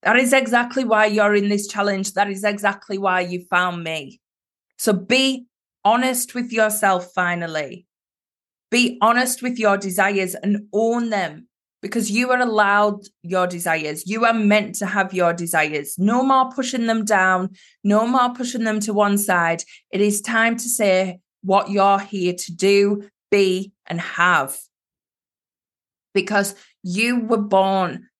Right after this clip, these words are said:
to be miraculous. You literally have that energy inside of you, and that big dream is dying to get out. And we're gonna work through all the mindset behind it this week. So do not worry about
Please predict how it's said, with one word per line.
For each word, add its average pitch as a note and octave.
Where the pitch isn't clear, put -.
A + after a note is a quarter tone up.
to -
be F3+
miraculous. E3+
You G#3
literally F#3+
have A3+
that A3
energy G3
inside F3+
of F3
you, E3+
and F#3+
that G3+
big A3
dream G#3
is F3+
dying F3
to -
get D#3+
out. D3+
And G#3
we're A3
gonna C4+
work B3
through B3
all A#3+
the A3+
mindset G#3+
behind G3
it F#3+
this G3+
week. F3+
So F#3+
do A3+
not C#4
worry A3
about G3+